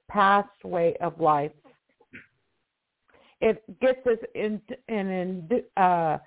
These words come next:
induces a trance state that is believed to allow individuals to communicate with the spiritual world. Some ceremonies performed by medicine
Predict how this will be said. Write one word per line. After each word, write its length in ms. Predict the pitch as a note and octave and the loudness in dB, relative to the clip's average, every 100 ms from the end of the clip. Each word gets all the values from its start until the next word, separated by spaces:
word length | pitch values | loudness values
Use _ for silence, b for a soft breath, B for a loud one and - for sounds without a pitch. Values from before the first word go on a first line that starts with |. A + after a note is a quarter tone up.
| b _ | b _
induces 680 | G3+ E3+ A#3+ B3 B3 G#3+ E3+ - | -2 2 4 2 2 -4 -4 -2
a 220 | F3 E3+ E3+ - | 0 0 -2 -4
trance 320 | G#3 G#3 G#3+ _ | 0 0 -2 _
state 360 | - F#3+ F3+ - | 0 0 0 -2
that 180 | G3 E3+ | -2 0
is 300 | F3 D#3+ E3 _ _ _ _ _ b b _ - | -2 -2 -6 _ _ _ _ _ b b _ -2
believed 540 | G3 B3+ C#4+ C#4+ A#3 - | 0 0 -2 -6 -8 -8
to 200 | G#3 G3 | -4 -2
allow 400 | E3+ F3 F3+ E3+ | 0 0 0 -2
individuals 680 | F#3+ F#3+ E3+ F#3+ F#3+ F3+ F3 | -6 -10 -8 -10 -6 -8 -8
to 80 | F3+ | -16
communicate 880 | - F3 F3+ F3+ - G3 F3 F3 - b b b b | -12 -8 -6 -6 -4 0 2 2 -2 b b b b
with 160 | A3+ A3+ | -2 0
the 120 | G#3 - | -4 -4
spiritual 460 | - G3 F3+ G3 F#3+ | -4 -2 -2 -6 -6
world. 420 | F#3 F3+ E3 D#3+ - _ | -2 -2 -2 -4 -8 _
Some 300 | A3 G#3 G3+ - | 0 2 0 -4
ceremonies 540 | G3+ G3 G3 F#3+ F#3 F3 - | -4 -4 -4 -6 -6 -10 -6
performed 720 | F#3+ - A#3+ B3+ A3+ A3+ A3 _ b b b _ | -6 -2 0 2 4 2 0 _ b b b _
by 360 | G3 F#3+ F#3 F#3 | 0 0 0 -4
medicine 720 | - A3 B3 C4 B3 G#3+ G#3 | -4 0 0 0 0 0 -2